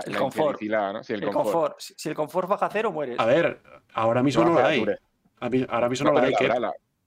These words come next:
Speaker 3: pero
Speaker 2: la
Speaker 3: yo
Speaker 2: habrá,
Speaker 3: creo
Speaker 2: la
Speaker 3: que
Speaker 2: habrá.
Speaker 3: es, van por ese camino, ¿eh? Y te pedirán que
Speaker 2: Sí,
Speaker 3: te
Speaker 2: sí.
Speaker 3: duches.
Speaker 1: Barra de
Speaker 2: Sí.
Speaker 1: confort, barra de limpieza, barra de comida, barra de
Speaker 2: Sí,
Speaker 1: agua,
Speaker 2: hombre.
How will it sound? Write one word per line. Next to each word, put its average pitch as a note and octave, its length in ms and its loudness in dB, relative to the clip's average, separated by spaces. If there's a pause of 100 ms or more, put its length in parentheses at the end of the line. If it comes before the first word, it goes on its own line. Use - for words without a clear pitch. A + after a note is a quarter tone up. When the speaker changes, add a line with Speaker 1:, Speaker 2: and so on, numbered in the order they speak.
Speaker 3:
pero G#2+ 180 0
Speaker 2:
la - 20 0
Speaker 3:
yo G2 40 0
Speaker 2:
habrá, G2 160 -2
Speaker 3:
creo A2+ 80 -2
Speaker 2:
la - 40 -4
Speaker 3:
que - 60 -2
Speaker 2:
habrá. A2+ 260 -6
Speaker 3:
es, A2+ 80 -10
van A#2 140 -2
por C3+ 120 0
ese A#2 120 -4
camino, G#2 340 -8
¿eh? - 80 -16 (1040)
Y B2 100 -6
te G#2+ 120 -4
pedirán A2 240 -2
que C3+ 60 0
Speaker 2:
Sí, A#2+ 40 -6
Speaker 3:
te G2+ 80 -6
Speaker 2:
sí. A#2 60 0
Speaker 3:
duches. - 360 -8 (2000)
Speaker 1:
Barra E3 280 -2
de F#3 80 -2
Speaker 2:
Sí. E3 60 0
Speaker 1:
confort, C3+ 480 -2
barra E3 240 0
de F3 80 -2
limpieza, C3 500 -8
barra C#3 240 -4
de F3+ 140 -4
comida, C3 440 -10
barra C#3+ 240 -2
de D#3 100 -4
Speaker 2:
Sí, B2+ 40 0
Speaker 1:
agua, C3 140 0
Speaker 2:
hombre. A#2 220 -4